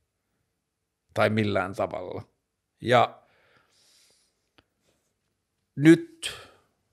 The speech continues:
tässä on mennyt niinku useampi kuukausi,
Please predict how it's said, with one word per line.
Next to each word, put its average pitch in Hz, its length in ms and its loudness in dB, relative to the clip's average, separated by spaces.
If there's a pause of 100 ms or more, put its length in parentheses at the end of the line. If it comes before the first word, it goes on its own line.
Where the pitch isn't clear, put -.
(100)
tässä 143 280 6
on 135 40 2
mennyt 135 380 0
niinku 117 600 -4 (4000)
useampi 135 420 2
kuukausi, 117 920 0